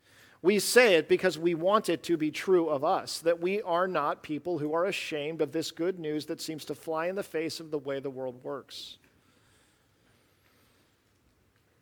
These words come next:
God, as we continue in worship this morning, as we continue in communion this morning, Lord, our prayer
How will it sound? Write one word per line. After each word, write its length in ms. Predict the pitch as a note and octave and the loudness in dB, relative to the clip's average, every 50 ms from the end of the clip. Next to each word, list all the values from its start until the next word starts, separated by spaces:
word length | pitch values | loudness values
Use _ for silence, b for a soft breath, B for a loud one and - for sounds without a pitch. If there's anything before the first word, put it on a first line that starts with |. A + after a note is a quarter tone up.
| _ _ _ _ _ _ _ _ _ _ _ _ _ _ _ _ _ _ _ _ _ _ | _ _ _ _ _ _ _ _ _ _ _ _ _ _ _ _ _ _ _ _ _ _
God, 160 | - D3 D3 | -2 0 0
as 120 | D3 C3+ - | 0 2 0
we 80 | F3 | 0
continue 460 | F3 F#3 F3 - - D#3+ D#3+ D#3 D#3 D#3+ | 0 0 -4 -2 -4 -2 -2 0 0 0
in 80 | D3+ | 2
worship 340 | C#3+ C#3+ C#3+ C3+ - D3 B2+ | 0 -2 -2 -2 -4 -6 -6
this 200 | D3+ C3+ - - | -6 -8 -8 -10
morning, 300 | C#3+ C3+ C#3 C#3 C3+ C#3 | -8 -8 -8 -8 -6 -8
as 120 | C3+ A2 | -8 -6
we 120 | C#3 D3+ D3 | -6 -6 -6
continue 580 | - D3 C3+ - - C#3+ D3 D3 D3 D3 D3+ | -6 -10 -12 -8 -6 -6 -4 -4 -4 -4 -6
in 400 | - C#3+ C#3 C3+ B2+ B2+ B2+ A#2+ - | -8 -10 -10 -10 -10 -10 -12 -16 -18
communion 840 | - - B2+ C#3 D3 E3 F3+ F3+ D#3+ C#3+ C3 B2 A#2+ A#2+ A#2 A#2 A#2+ _ _ _ | -16 -12 -12 -8 -6 -4 -4 -4 -4 -4 -6 -6 -8 -12 -14 -16 -18 _ _ _
this 240 | C#3 C3 - - - | -10 -10 -10 -10 -10
morning, 420 | C3 B2+ A#2+ A#2+ A#2+ B2 B2 A#2+ A#2+ _ _ _ | -12 -12 -12 -14 -16 -18 -20 -20 -20 _ _ _
Lord, 320 | C3+ B2 B2 A#2+ A#2+ B2+ C3 G#2 _ _ _ _ _ _ _ _ _ _ _ _ _ _ b b b b b b b b b b b b b b b _ _ _ _ _ _ _ _ _ _ _ _ _ _ _ _ _ _ _ _ _ _ _ _ _ _ _ _ _ _ _ _ _ _ _ _ _ _ _ _ _ _ _ _ _ _ _ _ _ _ - | -16 -14 -14 -14 -14 -18 -20 _ _ _ _ _ _ _ _ _ _ _ _ _ _ _ b b b b b b b b b b b b b b b _ _ _ _ _ _ _ _ _ _ _ _ _ _ _ _ _ _ _ _ _ _ _ _ _ _ _ _ _ _ _ _ _ _ _ _ _ _ _ _ _ _ _ _ _ _ _ _ _ _ -10
our 160 | C#3 C#3+ E3+ | -4 -4 -4
prayer 600 | E3+ - - F#3+ F#3 E3+ D3 C3+ C3+ D#3+ G3+ | -4 0 2 6 8 8 6 6 4 -2 -6